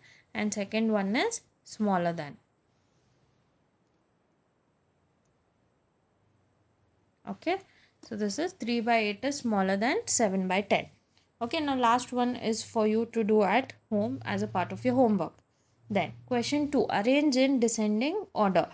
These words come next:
So first you have five by six, one by three and seven by nine. Okay, so we have to convert them into, so first we'll, uh, find out L C M of six, three and nine.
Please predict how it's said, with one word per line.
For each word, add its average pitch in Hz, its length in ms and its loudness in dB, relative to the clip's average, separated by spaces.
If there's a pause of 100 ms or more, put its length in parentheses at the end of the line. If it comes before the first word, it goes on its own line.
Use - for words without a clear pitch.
(260)
So 247 140 -4
first 285 340 0
you 277 100 2
have 254 240 0
five 240 340 2
by 240 120 4
six, 277 400 -4
one 220 340 0
by 233 180 -2
three 220 280 -4
and 277 360 0
seven 202 460 2
by 269 260 2 (180)
nine. 202 280 -2 (560)
Okay, 285 200 -4
so 269 160 -4
we 254 80 2
have 254 140 -2
to 269 80 -2
convert 240 580 2
them 240 240 4
into, 262 480 0 (840)
so 240 300 2
first 269 360 0
we'll, 302 260 4 (480)
uh, 208 160 2
find 240 360 2
out 262 140 0
L 220 200 0
C 262 200 0
M 247 140 0
of 277 160 2
six, 262 360 -2
three 220 340 -2
and 214 300 2 (420)
nine. 175 400 0